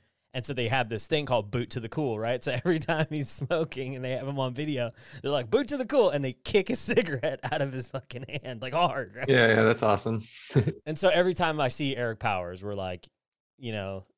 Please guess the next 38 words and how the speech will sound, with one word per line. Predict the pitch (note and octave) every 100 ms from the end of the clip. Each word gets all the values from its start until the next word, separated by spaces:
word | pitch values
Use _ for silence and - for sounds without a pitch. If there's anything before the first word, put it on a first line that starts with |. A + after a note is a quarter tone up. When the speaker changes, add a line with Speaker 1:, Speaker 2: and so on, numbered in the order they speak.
| -
Speaker 1:
a-, | D#3
and | D#3+
then | E3+
there's | E3+ D3+
this | C3+
other | E3 D3
thing | D3 C3
where, | B2
like, | B2 A2+
everybody | C#3+ D3 C#3+
that | B2+
goes | B2+ A#2+
to |
Pantera | A#2+ B2 C3 B2+
shows, | A#2 G2+
their | G#2+
ears | - D3+ D3+
ring. | A2+ A2 G2+ G2+
And | A2
so | C#3+
<laughs> | C3+
they | E3
do | B2 F3+
this | C#3
thing | - C#3+
where | C#3+
they're | B2 A#2
like, | A2 - _ - - -
"Three," | - D#4 E4 F#4+ A4+ A#4 -
<laughs> | -
like, | - A3+ D#3+
with | G#3+ A3 -
it, | A#2+ D#3 - B2
for | D#3
the | C#3 C3
Pantera | - D3 C3+ C#3
home | C3+ B2+
video. | F3 D#3 B2 A#2